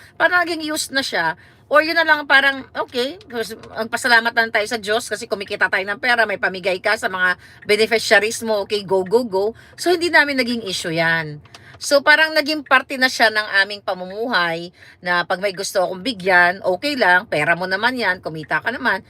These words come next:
Minsan, pera niya, pahinga ng pera, kailangan may, meron tayo ngayon donation, ano, donation, meron tayong, ah, bibigyan ng donasyon. Baka naman. Wala talaga naging issue sa amin na ganyan, eh. So, parang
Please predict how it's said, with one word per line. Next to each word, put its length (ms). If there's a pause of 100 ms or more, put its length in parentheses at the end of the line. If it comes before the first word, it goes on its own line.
(100)
Minsan, 320
pera 240
niya, 80
pahinga 240
ng 160
pera, 320
kailangan 400
may, 160 (240)
meron 240
tayo 160
ngayon 240
donation, 480
ano, 400
donation, 800 (320)
meron 320
tayong, 400
ah, 640
bibigyan 480
ng 80
donasyon. 640 (400)
Baka 320
naman. 640
Wala 320
talaga 320
naging 240
issue 220
sa 180
amin 160
na 80
ganyan, 320
eh. 80
So, 160
parang 320